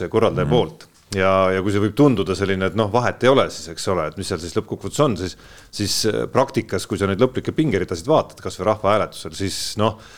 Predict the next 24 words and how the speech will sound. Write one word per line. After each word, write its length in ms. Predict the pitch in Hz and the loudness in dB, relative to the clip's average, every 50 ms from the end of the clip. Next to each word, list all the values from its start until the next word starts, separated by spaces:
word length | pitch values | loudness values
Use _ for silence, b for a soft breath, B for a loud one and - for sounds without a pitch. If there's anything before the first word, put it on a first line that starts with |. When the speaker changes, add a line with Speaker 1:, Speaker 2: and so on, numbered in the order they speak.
| B B B | B B B
Speaker 1:
see 200 | - 117 117 110 | 2 4 6 6
argument, 480 | 110 110 104 107 110 98 95 92 78 - | 6 6 4 2 0 0 0 -2 -2 -2
et 240 | 95 92 - - - b b b | -4 -4 -4 -14 -20 b b b
ei 140 | 135 151 143 | 4 4 6
no 80 | 127 117 | 6 6
seal 140 | 110 131 127 | 6 4 4
on 100 | 120 113 | 4 2
ju 60 | 107 | 2
see 160 | 101 113 104 | 2 2 2
vaba 160 | 131 127 120 101 | 4 4 4 4
lahter, 380 | 110 123 - - - 101 85 | 4 2 0 -2 -8 -6 -6
et 80 | 85 - | -6 -6
sinna 180 | - 101 101 | -4 -4 -2
saab 140 | 95 92 92 | -2 0 2
juurde 280 | 104 127 127 107 101 - 90 | 4 4 4 4 2 0 -2
kirjutada, 460 | 92 85 82 - - 82 85 85 82 | -2 -4 -4 -6 -8 -4 -2 -2 -2
et, 220 | 85 - - - 98 | -2 -4 -8 -4 -2
äh, 380 | 90 85 85 85 87 85 85 85 | 0 0 2 0 0 -2 -2 -4
mis 100 | 95 90 | -4 -6
see 80 | 98 90 | -6 -6
siis 100 | 90 87 | -2 0
ära 160 | 123 120 101 80 80 | 2 2 2 0 0
ei 20 | |
ole. 240 | - - 65 67 - | -4 -4 -4 -4 -6